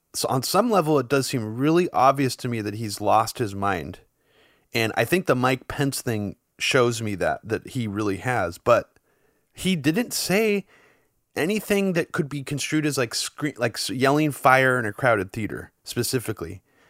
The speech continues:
What Rudy said, that trial by combat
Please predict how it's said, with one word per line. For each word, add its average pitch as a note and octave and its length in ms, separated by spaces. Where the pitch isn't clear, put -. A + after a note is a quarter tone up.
What C3 140
Rudy F#3 380
said, A2 440
that - 180
trial E3 360
by A#2 180
combat C3+ 720